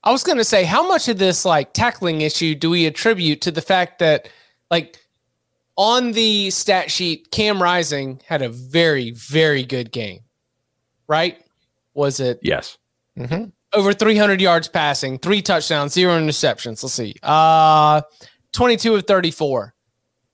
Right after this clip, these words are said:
Speaker 1: A lot of that was yards after the catch,
Speaker 3: Yes.
Speaker 1: right?
Speaker 2: Yeah.
Speaker 3: Yeah.
Speaker 2: But,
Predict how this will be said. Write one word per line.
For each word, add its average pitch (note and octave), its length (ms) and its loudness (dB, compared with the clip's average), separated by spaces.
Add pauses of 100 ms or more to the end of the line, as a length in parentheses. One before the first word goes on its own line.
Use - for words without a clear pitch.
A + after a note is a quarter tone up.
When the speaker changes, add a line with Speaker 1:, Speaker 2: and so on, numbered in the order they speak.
(160)
Speaker 1:
A - 40 -12
lot G#3 260 -4
of E4 60 -2
that D4 160 0
was G#3 140 -6
yards G#3+ 220 -4
after G3 220 -8
the - 120 -16
catch, - 680 -8 (760)
Speaker 3:
Yes. E3 120 -4
Speaker 1:
right? G3 200 2 (120)
Speaker 2:
Yeah. D3 140 2 (420)
Speaker 3:
Yeah. - 120 -6 (260)
Speaker 2:
But, - 260 0